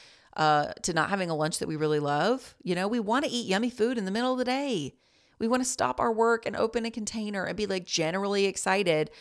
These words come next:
about what we see and smell and taste. But making lunch for work barely gets our energy leftovers, let alone our actual energy. And it needs some energy. Making food requires a little bit of energy,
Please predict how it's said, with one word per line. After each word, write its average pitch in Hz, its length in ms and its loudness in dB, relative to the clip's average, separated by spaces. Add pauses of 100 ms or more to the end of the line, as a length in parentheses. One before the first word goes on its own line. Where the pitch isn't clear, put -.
(180)
about 170 240 4
what - 160 4
we 196 80 -2
see 196 420 -2
and 156 140 -4
smell 180 360 -4
and 151 160 -6
taste. - 580 -8 (580)
But 185 180 2
making 185 460 -2
lunch 226 200 -4
for 190 160 -2
work 180 380 -2 (280)
barely 214 420 0
gets 180 240 -2
our 170 100 -2
energy 156 380 -4
leftovers, - 720 -6 (360)
let 190 200 6
alone 175 240 2
our 156 80 4
actual 151 340 -4
energy. - 540 -6 (960)
And 185 140 0
it 180 100 -6
needs 190 300 -2
some 233 160 0
energy. 185 600 -4 (840)
Making 226 320 2
food 214 300 -2
requires 208 560 -2
a 185 40 0
little 170 220 -2
bit 196 120 -2
of 185 100 -2
energy, 202 500 -8